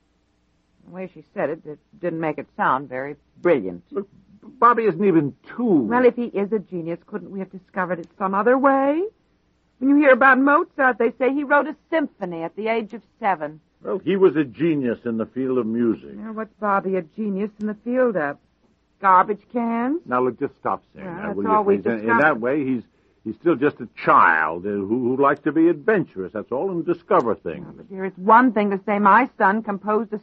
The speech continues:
Speaker 1: symphony at the age of seven. It's quite another to say my son read an ashtray before he was two.
Speaker 2: What's the matter with you?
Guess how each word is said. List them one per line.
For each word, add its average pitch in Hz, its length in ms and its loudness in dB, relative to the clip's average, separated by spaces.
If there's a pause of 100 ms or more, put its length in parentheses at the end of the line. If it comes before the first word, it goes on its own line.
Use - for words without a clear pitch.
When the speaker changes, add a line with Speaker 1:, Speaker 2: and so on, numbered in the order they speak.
Speaker 1:
symphony 185 440 -6
at 214 120 -12
the - 140 -8
age 214 260 -2
of 240 100 -10 (200)
seven. 131 400 -4 (580)
It's 214 140 -14
quite 269 320 6
another 233 320 4
to 220 200 -2
say 226 200 -6
my 226 260 2 (140)
son 214 340 -2
read 214 400 2
an 202 180 -2
ashtray 185 800 -2
before 214 420 0
he 226 120 -6
was 240 160 -10 (240)
two. 156 480 0 (500)
Speaker 2:
What's - 160 -20
the 320 80 -4
matter 247 300 2
with 131 240 4
you? 80 440 -2